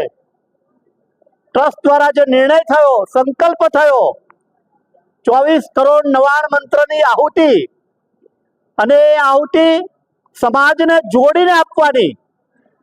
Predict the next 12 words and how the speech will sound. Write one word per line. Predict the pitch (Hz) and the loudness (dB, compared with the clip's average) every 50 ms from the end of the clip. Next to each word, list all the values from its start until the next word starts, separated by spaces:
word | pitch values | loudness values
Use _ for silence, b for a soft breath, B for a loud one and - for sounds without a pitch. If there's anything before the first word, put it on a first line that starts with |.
| _ _ - | _ _ -2
લોકોને | 196 220 - - - - 339 349 349 349 339 | 0 2 2 2 2 0 0 2 2 0 0
ઇન્વોલ્વ | 330 320 320 320 311 302 - | 2 2 0 0 0 -2 -2
કરવાના, | 285 277 269 269 269 262 254 247 254 | -2 0 0 0 0 0 0 0 0
લોકોને | 277 - - 320 320 320 311 311 311 | 0 0 0 0 2 2 0 0 0
સાથે | - 247 247 - 294 302 294 285 | -4 -4 -2 0 0 0 2 2
લઈને | 254 247 277 320 349 349 330 - | 2 2 2 2 0 -2 0 0
કરવાની, | 311 302 294 294 285 277 254 208 156 - _ _ _ _ _ _ _ _ _ _ _ _ _ _ _ _ _ _ - | 0 0 0 0 0 -2 -4 -8 -10 -10 _ _ _ _ _ _ _ _ _ _ _ _ _ _ _ _ _ _ -4
આનો | 226 254 277 294 277 | -4 -2 0 -2 -2
સંકલ્પ | 285 285 262 262 262 - - 302 311 311 320 - _ - - - _ _ _ _ _ _ _ _ _ _ _ _ _ _ _ _ - | -2 -2 -4 -4 -4 -2 0 2 2 2 0 -4 _ -20 -20 -20 _ _ _ _ _ _ _ _ _ _ _ _ _ _ _ _ -4
પરમ | 254 277 269 | -2 -2 -2
પૂજ્ય | 269 285 240 269 294 269 | -2 -2 0 0 0 0
સ્વામીજીએ, | - 262 262 277 277 302 269 294 294 294 285 277 | 0 -2 -2 0 0 0 0 2 2 2 2 0